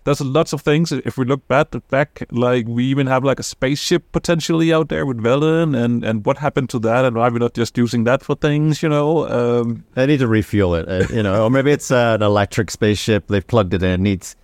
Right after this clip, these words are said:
Speaker 2: you know, needs ten years to charge up. We used it quite a lot in Legion, so.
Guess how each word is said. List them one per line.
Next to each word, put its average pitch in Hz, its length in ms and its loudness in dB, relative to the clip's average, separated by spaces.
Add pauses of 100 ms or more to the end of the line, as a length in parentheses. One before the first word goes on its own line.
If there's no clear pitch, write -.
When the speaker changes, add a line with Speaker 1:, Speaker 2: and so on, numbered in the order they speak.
(180)
Speaker 2:
you 127 80 -4
know, 95 100 2
needs 98 220 -2
ten 110 220 2
years 85 180 -2
to - 80 -8
charge 85 340 0
up. 80 200 -2 (380)
We 110 120 0
used 120 180 2
it 101 200 0
quite 101 200 2
a 90 40 2
lot 87 160 2
in 82 120 0
Legion, 80 380 -2
so. 78 320 -2